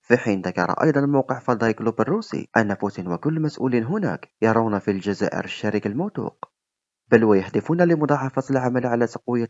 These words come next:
العلاقات والتبادلات التجارية على كل الأصعدة، وصفة الحفاظ على الجزائر بالأمر المهم.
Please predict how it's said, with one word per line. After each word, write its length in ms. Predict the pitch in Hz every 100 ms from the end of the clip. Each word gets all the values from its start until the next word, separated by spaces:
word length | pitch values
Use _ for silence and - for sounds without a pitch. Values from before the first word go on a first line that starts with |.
| -
العلاقات 580 | 113 127 202 - - -
والتبادلات 800 | - 117 117 107 104 101 98 92
التجارية 400 | 98 98 139 170
على 260 | 156 139 135
كل 140 | 120
الأصعدة، 560 | 117 - - 175 180 95 -
وصفة 540 | 107 113 - 120 -
الحفاظ 500 | 95 90 98 - 160
على 160 | 143 139
الجزائر 520 | 135 123 120 - -
بالأمر 380 | 107 107 104 98
المهم. 460 | 104 185 190 98